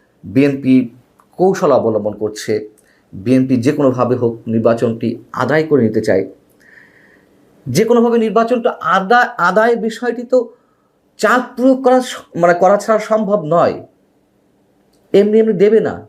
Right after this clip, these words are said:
কোনো অবস্থাতেই না। এবং এ কথাও আমরা বলে আসছি যে ডিসেম্বরের মধ্যে নির্বাচন যদি না হয়, তাহলে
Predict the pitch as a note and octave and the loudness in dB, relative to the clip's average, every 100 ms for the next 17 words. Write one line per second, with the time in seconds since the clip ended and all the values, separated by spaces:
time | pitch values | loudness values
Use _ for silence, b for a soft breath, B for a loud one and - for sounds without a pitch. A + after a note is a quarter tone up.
0 | _ - A#3 A3 A3+ G#3+ E3 A2+ F2 - | _ -4 0 0 -2 -4 -4 -4 -8 -12
1 | _ _ _ _ _ B B B B B | _ _ _ _ _ B B B B B
2 | B B B B _ - F#3+ G#3+ B3+ B3 | B B B B _ -2 2 2 0 -6
3 | _ _ - F3+ F#3 F#3+ - D4 B3 G3+ | _ _ -2 0 0 0 2 2 2 2
4 | D3+ C3 A#2+ - D3+ B2+ C#3+ A3 B3+ F#3 | 2 2 0 -4 -8 -2 0 0 -2 -8
5 | B2 - A3+ F#3+ D#3+ B2+ A2+ A2 A2+ B2 | -10 -4 -2 0 0 -2 -4 -6 -2 0
6 | C3 C3 A#2 A2 A2+ G2 A2+ C3 B2+ D#3 | 0 -2 -8 -8 -8 -4 0 0 0 -4
7 | A#3 b b b _ _ _ - A2+ B2 | -4 b b b _ _ _ -8 -6 -2
8 | A#2 - | -2 -4